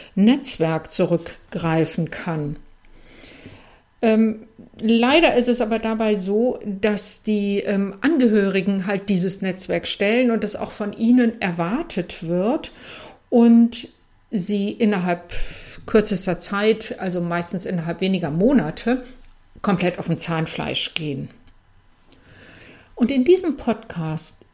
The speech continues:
stehen die Angehörigen und deren Bedürfnisse im Vordergrund. Ich möchte hier informieren, ich möchte Impulse geben und auch ganz praktische Unterstützung bieten.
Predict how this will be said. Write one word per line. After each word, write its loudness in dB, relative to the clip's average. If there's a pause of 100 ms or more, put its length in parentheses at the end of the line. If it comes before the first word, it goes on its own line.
stehen -2
die -4
Angehörigen 2
und 2
deren 2
Bedürfnisse -4
im -6
Vordergrund. -8 (640)
Ich 2
möchte 0
hier -2
informieren, 2 (160)
ich -4
möchte 2
Impulse 0
geben 0
und -4
auch -8
ganz -6
praktische -4
Unterstützung -2
bieten. -10